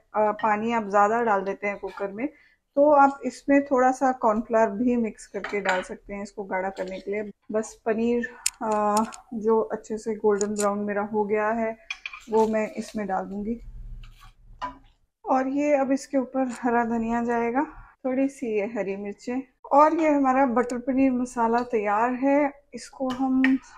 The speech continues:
नान के साथ serve कर सकते हैं, पराठे के साथ ये बहुत tasty लगता है।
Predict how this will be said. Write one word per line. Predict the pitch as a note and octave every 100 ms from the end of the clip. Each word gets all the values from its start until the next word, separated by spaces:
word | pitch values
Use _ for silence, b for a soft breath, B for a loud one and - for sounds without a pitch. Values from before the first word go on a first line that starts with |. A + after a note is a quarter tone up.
| B B B -
नान | A#3 A#3 A#3+ B3
के | B3+
साथ | B3 - A#3
serve | A#3 - B3+ A3
कर | A3 - A3
सकते | A3 G#3 _ A3
हैं, | A3+ A3+ A3 G#3+ F3 _ _ -
पराठे | G#3+ G3+ - C4+
के | -
साथ | A#3 B3 A#3
ये | A3
बहुत | G#3 G3 G3 -
tasty | G#3 - G#3
लगता | B3 _
है। | B3+